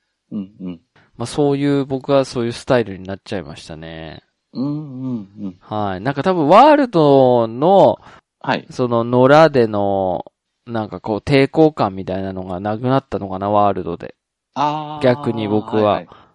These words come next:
Speaker 2: はい。それでもうどんどん入り、
Speaker 1: うんうん。
Speaker 2: 入っていくみたいな。
Speaker 1: あー。
Speaker 2: 昔なんかほら、古竜取り合いだったりするじゃないですか。
Speaker 1: 取り合いですね。
Speaker 2: ですよね。テオとかさ、
Speaker 1: はいはい。
Speaker 2: クシャルとか。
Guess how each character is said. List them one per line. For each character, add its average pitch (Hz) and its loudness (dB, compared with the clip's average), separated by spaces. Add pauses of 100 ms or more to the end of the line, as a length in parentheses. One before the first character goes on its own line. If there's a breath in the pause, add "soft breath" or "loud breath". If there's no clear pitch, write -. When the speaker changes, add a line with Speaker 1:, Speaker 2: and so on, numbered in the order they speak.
Speaker 2:
は 120 -2
い。 95 -12
そ 151 -6
れ 165 0
で 202 6
も 117 0
う - -20
ど 107 0
ん 101 -8
ど 101 -2
ん - -2
入 98 -6
り、 87 -10
Speaker 1:
う - -8
ん - -6
う - -8
ん。 - -8
Speaker 2:
入 107 -8
っ - -20
て 92 -4
い 85 -6
く 82 -12
み 87 -16
た 80 -12
い 76 -14
な。 - -20 (320)
Speaker 1:
あ 92 -2
ー。 127 -4
Speaker 2:
昔 240 2
な 254 2
ん - -6
か 139 -2
ほ 143 0
ら、 113 0
古 220 6
竜 170 4
取 139 2
り 143 6
合 147 8
い 151 4
だ 170 2
っ - -6
た 135 0
り 117 -2
す 120 -6
る 110 -2
じ 117 -6
ゃ 113 -2
な 107 -4
い 101 -4
で 95 -10
す - -16
か。 - -10 (640 soft breath)
Speaker 1:
取 135 -4
り 135 -2
合 123 -6
い 117 -10
で 107 -16
す - -20
ね。 104 -12
Speaker 2:
で 160 4
す 160 2
よ 123 8
ね。 113 2
テ 139 2
オ 127 4
と 107 -4
か 101 -4
さ、 120 -2
Speaker 1:
は 107 0
い - 0
は 107 -2
い。 107 -8
Speaker 2:
ク - -14
シ - -2
ャ 113 2
ル 95 -4
と 92 -10
か。 92 -8